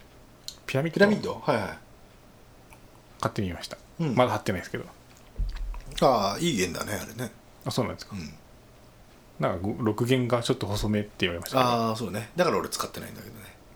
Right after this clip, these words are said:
Speaker 1: ドロップするからですよね。
Speaker 2: そう。
Speaker 1: うん。うん。で、
Speaker 2: <laughs> で、
Speaker 1: ギターは弾い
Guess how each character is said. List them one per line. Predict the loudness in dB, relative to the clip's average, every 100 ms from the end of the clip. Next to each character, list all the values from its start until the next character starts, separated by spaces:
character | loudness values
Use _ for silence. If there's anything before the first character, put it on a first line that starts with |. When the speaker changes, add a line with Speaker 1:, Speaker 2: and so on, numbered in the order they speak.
| -4
Speaker 1:
ド | 0
ロ | 0
ッ |
プ | -2
す | -4
る | -2
か | -2
ら |
で | -4
す |
よ | -4
ね。 | -6 -4
Speaker 2:
そ | -10
う。 | -10 -16 -20 -20 -20 -20 -20 -20 -20 -20 -20 -20 -20 -20 -20 -20 -16 -10
Speaker 1:
う |
ん。 | -10 -10 -20 -20 -20 -20 -20 -20 -20 -20 -20 -20 -20 -20 -20 -20 -20 -20 -20 -20 -20 -20 -20 -20 -20 -14 -12 -10 -4 2 4
う |
ん。 | 6
で、 | 6 6 2 0 4 4 2 -6 -8 2
Speaker 2:
<laughs> | 8
で、 | 8
Speaker 1:
ギ |
タ | 8
ー | 8
は |
弾 | 8
い | 8